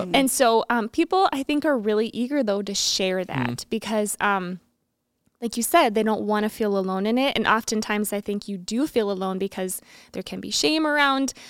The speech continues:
Speaker 2: waiting and why things aren't coming into your life. So
Speaker 3: Yep.
Speaker 2: maybe you don't vocalize it to people you know or, or in your circle. Sending it like that more anonymous,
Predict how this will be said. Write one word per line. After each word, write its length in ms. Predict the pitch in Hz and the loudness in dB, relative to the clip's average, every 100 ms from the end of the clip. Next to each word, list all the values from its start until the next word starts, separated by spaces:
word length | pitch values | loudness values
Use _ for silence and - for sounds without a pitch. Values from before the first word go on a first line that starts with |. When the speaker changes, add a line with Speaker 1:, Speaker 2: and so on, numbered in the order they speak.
| - | -8
Speaker 2:
waiting 640 | - 262 269 262 269 262 233 | 4 4 6 4 4 4 2
and 120 | 214 | 4
why 200 | 214 233 | 4 4
things 240 | 240 240 | 0 2
aren't 120 | 233 | 0
coming 280 | - 226 220 | 0 0 0
into 240 | 214 - 202 | 0 0 0
your 80 | |
life. 200 | 190 196 | 2 2
So 140 | 254 262 | 2 2
Speaker 3:
Yep. 40 | |
Speaker 2:
maybe 160 | 262 269 | 2 4
you 120 | 254 | 2
don't 240 | 226 208 190 | 2 0 -2
vocalize 800 | 190 180 208 254 196 196 196 196 | -10 0 2 2 0 0 0 -2
it 140 | 185 - | -4 -4
to 120 | 190 | -6
people 320 | - 196 175 | -6 -4 -4
you 200 | 170 175 | -4 -4
know 360 | 190 254 247 240 | 0 2 4 2
or, 340 | 208 180 175 - | 0 0 -2 -2
or 120 | 202 | -2
in 160 | 202 202 | 0 -2
your 140 | 180 | -2
circle. 440 | - 190 - 294 339 - - _ | -4 -2 2 2 0 -8 -20 _
Sending 560 | - - - 294 262 247 | -6 -4 4 6 6 2
it 140 | - | 2
like 160 | 220 208 | 0 2
that 200 | 208 - | 2 4
more 200 | 220 214 | 2 2
anonymous, 520 | 202 196 202 254 | 0 0 0 -2